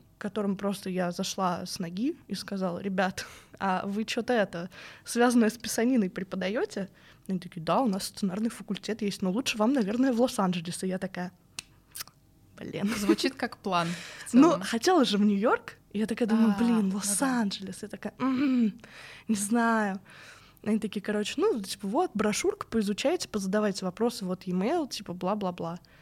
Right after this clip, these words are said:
Speaker 1: А, дадим вам скидос». Э, дали действительно скидос. Я поехала учиться в Лос-Анджелес. Отучилась там четыре года на сценарном. И вернулась в Россию. И вот я здесь,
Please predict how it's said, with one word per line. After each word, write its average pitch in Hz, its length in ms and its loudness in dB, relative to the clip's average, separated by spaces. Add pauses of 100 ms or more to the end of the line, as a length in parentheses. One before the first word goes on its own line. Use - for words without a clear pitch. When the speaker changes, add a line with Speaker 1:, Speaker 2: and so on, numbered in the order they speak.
(380)
Speaker 1:
А, 180 640 -2
дадим 190 360 0
вам 196 140 -2
скидос». - 580 -8 (380)
Э, 175 300 -8
дали 196 280 2
действительно 180 440 -6
скидос. 185 640 -4 (420)
Я 175 120 -6
поехала 175 460 -6
учиться 185 440 -10
в 170 100 -10
Лос-Анджелес. 190 680 -2 (480)
Отучилась - 560 -4
там 180 180 0
четыре 202 360 -2
года 202 400 -2 (140)
на 202 140 2
сценарном. 196 720 0 (1040)
И 240 80 2
вернулась 208 580 4
в 226 60 -2
Россию. 180 520 0 (1300)
И 220 80 2
вот 214 260 4
я 247 160 6
здесь, 196 480 -4